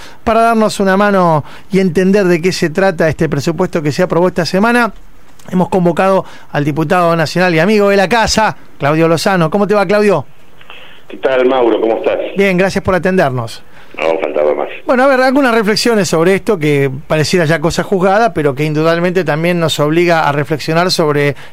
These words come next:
Speaker 1: la Argentina que se viene de la mano de este presupuesto.
Speaker 2: Bueno, en realidad vos sabés que esta, este año yo creo que el, que el gobierno llegó al, al extremo, yo diría, en la presentación del presupuesto,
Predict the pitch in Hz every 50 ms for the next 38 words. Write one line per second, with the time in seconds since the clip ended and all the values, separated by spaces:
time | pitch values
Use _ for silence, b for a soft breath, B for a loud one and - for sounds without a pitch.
0 | B - 165 147 131 139 165 165 156 196 190 180 156 156 143 - 175 185 190 190
1 | 196 202 214 202 175 156 151 151 170 170 156 143 139 131 - 143 123 139 127 110
2 | 143 147 147 143 110 - - - 107 104 - - - - - - B B B B
3 | B B B B B B B B B B B B B - - 170 175 165 147 170
4 | 170 170 196 214 202 196 185 190 170 151 160 160 160 160 160 147 143 135 120 117
5 | 120 123 123 - - 113 107 104 98 95 87 80 76 64 57 - 107 104 - -
6 | 120 127 131 139 139 131 120 - 113 104 95 - 110 110 113 110 107 107 98 95
7 | 92 87 82 85 85 80 78 76 73 69 65 62 - - - - - - - -
8 | - - 80 80 80 82 80 80 92 101 104 101 101 98 90 - 78 78 78 76
9 | 82 87 85 82 80 80 78 73 71 64 62 - - 73 73 69 71 - - -
10 | - 107 107 117 117 110 107 95 85 82 80 80 82 82 82 82 82 87 92 90
11 | 85 80 78 76 71 - - 73 71 - 76 76 73 78 71 - - 80 82 85
12 | 80 78 - 80 78 - 82 80 - 87 85 78 - - - 98 98 - -